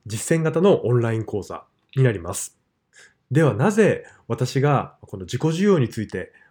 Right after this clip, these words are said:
お伝えしているのかというと、まあ、仕事がうまくいかないとか、まあ、人間関係がうまくいかないっていうその原因が、まあ、自己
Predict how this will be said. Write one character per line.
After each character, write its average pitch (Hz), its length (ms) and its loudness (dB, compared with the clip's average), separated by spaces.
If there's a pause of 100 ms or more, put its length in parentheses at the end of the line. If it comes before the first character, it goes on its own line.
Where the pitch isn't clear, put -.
(120)
お 113 40 -4
伝 160 240 -2
え 156 40 -2
し 151 80 -8
て 160 120 0
い 151 40 2
る 143 60 2
の 107 140 -2
か - 280 -14
と 127 100 0
い 127 100 4
う 131 100 2
と、 131 460 0 (260)
ま - 60 -16
あ、 - 40 -14
仕 - 200 -2
事 160 420 0
が 123 160 -2
う 143 60 6
ま 135 120 6
く 117 120 -4
い - 20 -12
か 110 120 -6
な 104 100 -6
い 98 60 -8
と 90 120 -12
か、 82 260 -14 (200)
ま 113 80 -4
あ、 - 20 0
人 143 180 4
間 160 160 -2
関 143 220 2
係 120 140 0
が 101 80 -4
う 104 80 -4
ま 107 160 -6
く 95 80 -10
い 90 80 -12
か 104 100 -8
な 104 140 -6
い - 20 -8
っ 104 40 -8 (340)
て 98 80 -10
い 95 80 -8
う 90 60 -12
そ 98 100 -14
の 95 120 -10
原 127 160 4
因 151 300 0
が、 151 300 -2 (380)
ま 92 80 -14
あ、 - 20 -20
自 127 180 -6
己 - 20 -20